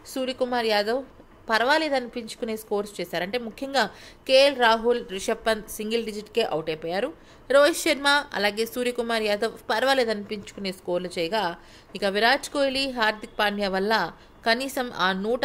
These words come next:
అరవై తొమ్మిది పరుగుల లక్ష్యమైనా వచ్చింది. అయితే ఇక ఓవర్ మొదట్లోనే కేఎల్ రాహుల్ అవుట్ అయిపోవడం, ఆ తర్వాత కొద్దిగా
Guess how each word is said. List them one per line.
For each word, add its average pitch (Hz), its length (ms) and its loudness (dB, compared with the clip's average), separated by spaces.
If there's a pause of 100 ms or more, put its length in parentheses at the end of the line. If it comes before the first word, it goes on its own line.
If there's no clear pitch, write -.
అరవై 254 260 4
తొమ్మిది 233 340 -2
పరుగుల 220 340 0
లక్ష్యమైనా 214 560 -4
వచ్చింది. - 380 -14 (680)
అయితే 277 200 2 (140)
ఇక 277 100 2 (840)
ఓవర్ 311 260 2 (360)
మొదట్లోనే 302 540 0 (400)
కేఎల్ 240 340 6
రాహుల్ 226 300 4
అవుట్ 202 240 -2
అయిపోవడం, 190 380 -2 (140)
ఆ 180 100 -8
తర్వాత 190 240 -4 (100)
కొద్దిగా 185 360 -4